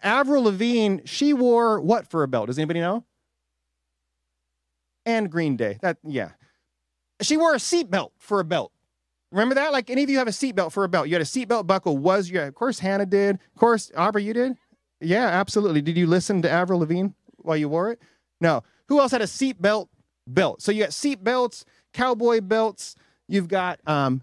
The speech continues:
utility belts, also known as fanny packs. And so there's all these different kinds of belts that people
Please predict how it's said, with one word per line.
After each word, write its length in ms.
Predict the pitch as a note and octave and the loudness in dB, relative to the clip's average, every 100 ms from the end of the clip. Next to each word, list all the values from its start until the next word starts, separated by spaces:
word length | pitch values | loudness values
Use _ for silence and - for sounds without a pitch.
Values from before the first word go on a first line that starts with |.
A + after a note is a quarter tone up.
| - | -2
utility 560 | F#3 - A3 G#3+ G#3+ | -2 0 0 2 0
belts, 280 | F#3+ G#3 G3+ | 2 0 0
also 280 | F#3 F#3+ G3 | -4 -2 -2
known 160 | F#3+ | -2
as 100 | F3+ | -4
fanny 280 | - G3 F#3+ | -6 -4 -4
packs. 280 | E3 F3+ F3+ | -4 -6 -6
And 80 | E3 | -10
so 60 | |
there's 180 | F3 F3 - | -8 -8 -4
all 420 | A3 B3+ C4 C4+ | -2 2 2 0
these 300 | G3 G3+ E3 | -2 -4 -4
different 680 | E3+ A3+ B3 - B3 - _ | -4 -2 -2 -2 -2 -2 _
kinds 480 | - A3 A3+ - - | -6 -2 -2 -4 -6
of 360 | F3+ D#3 C#3+ | -6 -4 -8
belts 460 | D3 A#3 F#3+ F#3 - - _ _ _ _ _ - | -2 0 0 -4 -12 -18 _ _ _ _ _ -2
that 180 | F3+ | 2
people 540 | - F3+ D#3 E3 D#3 | 2 2 0 2 2